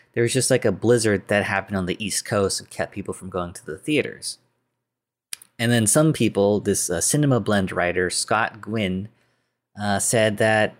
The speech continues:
Avatar could be on the same cash track, uh, as Titanic, but it's unlikely, and here's why. And he said that your,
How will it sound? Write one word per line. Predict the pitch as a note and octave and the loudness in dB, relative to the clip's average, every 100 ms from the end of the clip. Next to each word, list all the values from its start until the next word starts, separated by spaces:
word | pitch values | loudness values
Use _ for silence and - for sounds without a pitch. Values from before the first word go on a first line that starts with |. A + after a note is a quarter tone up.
| _ _ | _ _
Avatar | A#2 C3 C#3+ D3+ B2 A#2+ | -2 0 0 0 0 0
could | - A#3 A#3+ | 0 -2 0
be | F#3+ E3+ | 0 2
on | D3+ | 2
the | C#3 | 0
same | - C3 A#2+ | 0 0 0
cash | A#2 - D3 E3+ - | -2 -4 -4 -4 -4
track, | G2 F#2 F#2 - _ _ _ _ _ _ _ - | -4 -4 -4 -16 _ _ _ _ _ _ _ -16
uh, | F2+ F2 F2 F2 - _ - | -10 -10 -10 -12 -16 _ -4
as | G#2+ G2+ - | -2 0 -2
Titanic, | F#2 - E3 D#3 A2+ - - _ _ - | -4 -2 2 2 2 -2 -16 _ _ 2
but | D#3 D3 - - _ _ _ _ _ _ _ _ _ _ - | 4 4 0 -6 _ _ _ _ _ _ _ _ _ _ -2
it's | C3 - | -2 2
unlikely, | D3 B2+ A#2 G#2 G#2 G#2 G#2 - _ _ _ - | 4 4 2 2 2 2 0 -4 _ _ _ -2
and | A2 | -2
here's | G#2 A2+ G2 | 2 2 2
why. | F#2+ E2 C2+ - _ _ _ _ _ | -2 -4 -8 -12 _ _ _ _ _
And | G#2+ G#2 G2+ | -4 -2 0
he | A#2+ | 2
said | - A#2 G#2+ G2+ | 2 2 0 0
that | G#2 F#2+ - | 0 0 -2
your, | A2+ G#2 | -2 -2